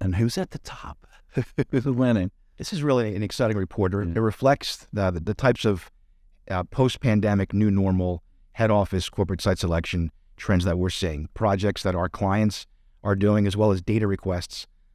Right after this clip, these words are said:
Speaker 2: that come into our bizcost dot com platform. And we've identified a, a, a criteria here for this list of top thirty submarkets. Uh, we know that by and large, submarkets are outperforming downtown urban cores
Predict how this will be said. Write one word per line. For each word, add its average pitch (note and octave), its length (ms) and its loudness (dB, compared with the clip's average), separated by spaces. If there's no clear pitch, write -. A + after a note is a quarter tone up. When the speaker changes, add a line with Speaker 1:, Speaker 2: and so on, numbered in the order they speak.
Speaker 2:
that F#2 100 -2
come G#2+ 160 4
into G2 160 2
our F2 80 2
bizcost F#2 560 -2
dot E2+ 200 -4
com E2+ 200 -2
platform. D#2+ 460 -6
And G2 300 0
we've A2+ 180 2
identified G#2+ 720 2
a, F#2 360 -2
a, E2+ 200 -4
a F2+ 100 -4
criteria G2+ 580 0
here F2 160 -2
for F2+ 120 -4
this F2 300 -4
list A2 260 0
of A2 100 -2
top G#2+ 300 -2
thirty F2+ 280 2
submarkets. E2 720 -2
Uh, F2+ 120 -2
we F#2+ 80 2
know G#2+ 140 4
that G2 260 2
by A2+ 160 4
and G2+ 140 0
large, G#2+ 400 2
submarkets F#2+ 500 0
are G2 60 0
outperforming F#2+ 720 0
downtown F#2 460 0
urban E2+ 240 -2
cores F2+ 440 -4